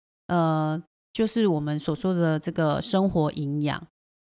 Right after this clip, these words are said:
还有如果大家有兴趣呢，我们还可以聊一聊亲子教养哦。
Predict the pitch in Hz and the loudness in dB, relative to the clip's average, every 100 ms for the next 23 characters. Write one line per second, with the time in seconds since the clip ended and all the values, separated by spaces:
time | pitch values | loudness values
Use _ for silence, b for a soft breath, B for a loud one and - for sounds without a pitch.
0 | _ - 254 320 214 269 254 226 262 262 | _ 0 4 6 4 4 2 4 2 2
1 | 185 165 254 226 - 233 214 202 165 170 | 0 0 0 0 0 2 4 2 2 0
2 | 190 226 175 170 185 170 170 - 254 - | 0 2 2 2 2 0 0 -2 -2 -4
3 | 151 220 190 151 143 165 185 | -2 0 2 0 0 0 -2